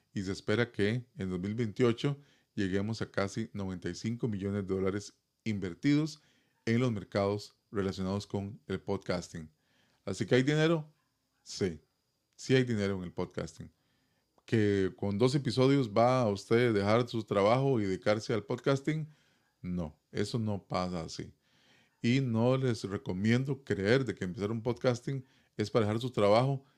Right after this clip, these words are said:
Y no, usualmente es un complemento de un trabajo, es un complemento de una investigación, es complemento de algo que usted hace en su vida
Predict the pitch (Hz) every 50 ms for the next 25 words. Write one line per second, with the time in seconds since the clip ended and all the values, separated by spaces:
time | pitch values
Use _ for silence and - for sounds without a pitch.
0 | _ _ _ _ _ _ _ _ - 95 85 82 78 78 - - 101 139 139 139
1 | 139 131 143 131 135 135 127 - 139 117 101 98 90 92 110 127 139 143 156 147
2 | 131 110 101 107 113 - 113 107 101 110 127 139 139 139 117 104 - 104 98 -
3 | 107 98 92 95 92 90 104 117 127 127 - 123 113 110 117 117 120 113 - -
4 | 107 101 98 - 120 123 131 139 131 - - _ _ _ _ - - - 127 110
5 | 90 90 92 87 110 123 135 135 143 139 131 113 110 110 113 117 120 120 131 -
6 | - 123 120 120 131 127 120 131 123 120 123 135 151 160 151